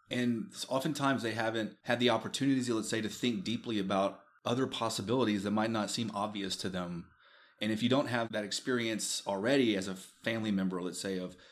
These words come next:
someone showing you, "Well, this is how you even apply for college," then it becomes a much more difficult task for that person to overcome. So, you know, I think another thing is that this, this kind of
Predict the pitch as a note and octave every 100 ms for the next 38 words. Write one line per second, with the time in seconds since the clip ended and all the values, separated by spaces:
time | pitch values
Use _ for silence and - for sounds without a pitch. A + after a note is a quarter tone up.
0 | - _ - A#2+ A#2 A2+ A2 B2+ A#2+ A#2+
1 | G#2+ F#2 F2 G#2 A2+ C3+ C3+ A#2+ G#2+ G#2
2 | G2 F2+ D3 E3 D3 - - F3+ F#3+ -
3 | - - - - - - _ _ _ _
4 | - B2 C#3 C3 B2 C#3 C3+ A2+ G#2+ B2+
5 | - A#2+ A2 A2 A2 G2 G2+ F#2+ F#2 -
6 | _ - - G2+ G2+ - F#2 E2+ - F#2
7 | F#2 F2 F2+ F2+ E2 - F2 - _ _
8 | _ _ _ _ - A#2+ A#2+ C3+ C3 B2
9 | A#2+ C#3+ C3+ B2+ - A#2 B2+ D3 C3 A2+
10 | G#2 G2+ F#2+ A2 - - F#2+ A2+ - -
11 | A2 A2+ A2+ F#2+